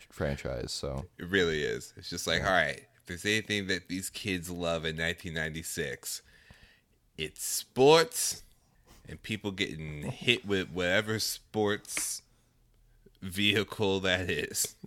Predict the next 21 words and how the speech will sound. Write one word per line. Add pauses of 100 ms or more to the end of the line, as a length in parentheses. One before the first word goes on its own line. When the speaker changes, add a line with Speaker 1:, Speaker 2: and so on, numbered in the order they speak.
(300)
Speaker 1:
<laughs>
He's
gonna
whip
out
a
knuckle
puck, (240)
and
we're
gonna
connect
these
two.
Speaker 2:
<laughs> (1500)
Oh, (480)
that
would
be
so
great